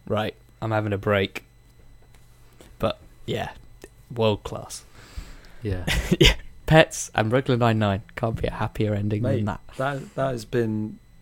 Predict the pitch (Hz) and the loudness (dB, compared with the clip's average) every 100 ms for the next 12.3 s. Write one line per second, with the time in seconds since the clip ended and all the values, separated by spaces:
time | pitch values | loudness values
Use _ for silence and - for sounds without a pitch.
0 | - - - 127 117 95 127 123 123 117 | -20 -20 -10 -6 -4 -2 -4 -4 -8 -6
1 | 113 110 104 98 - 113 110 - 123 - | -4 -4 -4 -6 -8 -8 -8 -8 -10 -10
2 | - - 117 107 - - 107 104 - - | -20 -10 -8 -8 -10 -12 -10 -10 -14 -20
3 | - - - - - - - - - - | -20 -20 -20 -20 -20 -20 -18 -18 -20 -12
4 | - - - 143 139 - - - - - | -2 -2 0 0 -2 -4 -16 -20 -20 -14
5 | - 175 143 120 123 123 185 - - - | -4 0 0 4 4 4 -2 -8 -18 -20
6 | - - 135 - - 135 127 123 - 113 | -20 -20 -20 -16 -4 -2 0 -2 -2 -4
7 | 107 113 110 - 110 101 117 107 101 95 | -2 -2 -4 -6 -6 -4 -4 -4 -6 -12
8 | - 104 107 98 92 95 95 95 - - | -8 -6 -6 -8 -8 -8 -8 -10 -18 -20
9 | - - - - - - 120 123 - - | -20 -20 -20 -20 -20 -8 -6 -6 -4 0
10 | 110 101 - - - - - - - - | 0 0 -2 -4 -8 -18 -20 -20 -20 -12
11 | 117 98 95 92 - - - - - - | -6 -4 -4 -8 -10 -10 -12 -10 -8 -8
12 | - - | -10 -14